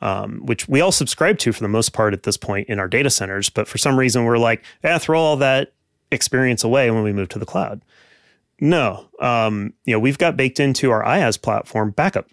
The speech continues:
so that customers can move their data from one data center to another. And, and we segregate our data centers in a way that customers can, can view that as a complete separation at that point. If one data center goes down completely, if our console goes down, they still have access to that data through,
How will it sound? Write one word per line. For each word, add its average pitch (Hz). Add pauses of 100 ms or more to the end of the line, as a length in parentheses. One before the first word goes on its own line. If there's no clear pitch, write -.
(580)
so -
that 127
customers 123
can 139
move 117
their 110
data 110
from 113 (320)
one 120
data 110
center 104
to -
another. 107
And, 113
and 117
we 110
segregate 123
our 110
data 127
centers 107
in 104
a 95
way 101
that 101
customers 110
can, 101
can 113
view 120
that 113
as 101
a 107
complete 107
separation 101 (340)
at 101
that -
point. - (240)
If -
one 135
data 123
center 123
goes 110
down 120
completely, 107
if 98
our 117
console 131
goes 107
down, 117
they 101
still 143
have 123
access 104
to -
that 95
data 95
through, 95